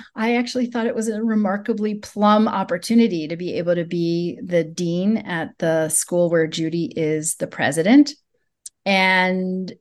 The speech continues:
it's, it's been wonderful to have her as a potential resource for guidance, to learn from her experiences. I spoke about the A A C S B Dean's Conference. And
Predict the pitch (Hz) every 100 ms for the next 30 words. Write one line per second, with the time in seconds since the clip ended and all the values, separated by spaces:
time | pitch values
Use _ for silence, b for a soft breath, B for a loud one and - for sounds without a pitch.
0 | _ _ _ _ _ _ 240 240 254 240
1 | - 214 214 214 202 - 214 196 240 226
2 | 175 170 175 175 180 180 180 - 175 170
3 | 170 165 185 175 185 175 180 170 180 -
4 | 202 202 208 - - 165 160 156 156 160
5 | _ _ 220 - 175 214 226 226 214 -
6 | 175 165 185 190 202 175 175 - 170 196
7 | 185 - 175 - - 190 214 226 233 240
8 | 240 240 240 - B B B B B -
9 | 190 - 247 240 202 208 208 185 185 196
10 | 190 185 - 165 170 - 185 170 180 190
11 | 208 190 175 170 170 160 - - 185 170
12 | 170